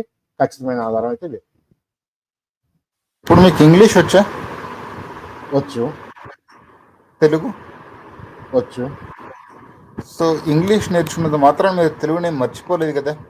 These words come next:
Speaker 2: తెలుగుని గౌరవిస్తూనే ఉన్నారు, తెలుగులోనే మాట్లాడుతున్నారు కదా ఇంకాను.
Speaker 1: అవును.
Speaker 2: So మన మాతృభాషను అయితే మనం సాధారణంగా మర్చిపోయేటువంటి అవకాశం ఉండదు కదా. అలాంటిది ఒకవేళ తమిళ్ని కనుక నేను సెకండ్ లాంగ్వేజ్ కింద తీసుకున్నప్పటికీ కూడా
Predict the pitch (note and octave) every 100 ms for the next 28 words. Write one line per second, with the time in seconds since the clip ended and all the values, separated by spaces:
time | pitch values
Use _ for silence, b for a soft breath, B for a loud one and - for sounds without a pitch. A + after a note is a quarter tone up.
0 | - - - - C3 C#3 D3+ C#3 A#2+ A2+
1 | A#2 A#2 C#3 D#3 D3+ E3 D3 C#3+ C3+ C3+
2 | D3+ A#2+ B2+ C#3 C#3 B2 A2+ B2+ A#2 A#2+
3 | A2+ A2 G#2+ A2+ B2 _ _ _ _ _
4 | _ _ - D#3 D3 C#3+ C#3+ B2 B2+ D#3+
5 | D3 B2 B2+ A#2+ _ C#3+ B2+ C#3 D#3 E3
6 | E3+ D3+ C#3+ - D#3+ C#3+ A#2+ C#3+ D3 D3
7 | B2+ A#2 - D3+ D3 B2 A#2+ C#3+ C#3 C#3
8 | B2 B2+ A#2+ A#2+ _ _ _ _ _ _
9 | - _ A#2+ C3+ F#3 E3 D#3+ B2+ G3+ -
10 | - D3 - C3 D3 E3 E3+ C3+ D3+ -
11 | _ _ _ _ E3+ F3 G3+ G#3+ G3+ F3+
12 | F#3+ E3+ - D3+ E3+ E3+ F3 E3 D3+ E3
13 | C#3 - D3+ - - D#3 D3 - C3+ B2
14 | A#2 - C#3 G#2+